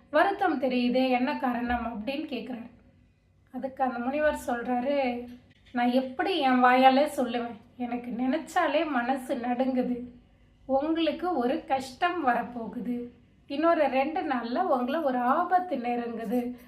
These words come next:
அதனால எனக்கு அந்த எதிர்காலத்தை பார்க்கக்கூடிய ஒரு திறமை இருக்கிறதுனால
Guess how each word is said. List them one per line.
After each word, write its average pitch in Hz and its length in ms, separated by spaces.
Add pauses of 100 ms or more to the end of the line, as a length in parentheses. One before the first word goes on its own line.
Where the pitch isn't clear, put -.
(200)
அதனால 269 840 (520)
எனக்கு 320 460
அந்த 262 180
எதிர்காலத்தை 320 840 (800)
பார்க்கக்கூடிய 302 840
ஒரு 254 320
திறமை 302 420
இருக்கிறதுனால 254 720